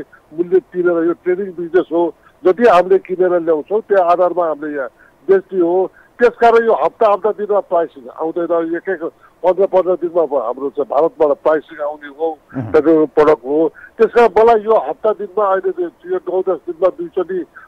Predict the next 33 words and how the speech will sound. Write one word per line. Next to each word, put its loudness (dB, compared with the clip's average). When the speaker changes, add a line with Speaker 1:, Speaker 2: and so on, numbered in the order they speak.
Speaker 1:
बढ्नुको 2
पछाडि 2
चाहिँ -4
मैले -4
यसको -6
रहस्य 0
बुझ्न -8
सकेको -2
छैन। 4
Speaker 2:
मह्म। -12
Speaker 1:
तर 4
पनि 2
अब 2
यो 2
चाहिँ -2
ट्रेडिङ -2
बिजनेस -4
भएको -2
हुनाले 0
विश्व 0
बजारमा 2
यसको -6
भाउ -6
पनि -4
अत्यन्त -4
चर्को -4
वृद्धि -8
भइरहेको -4
अवस्थामा -2
स्वाभाविक 2
रूपले -2
नेपालमा 0
पनि -4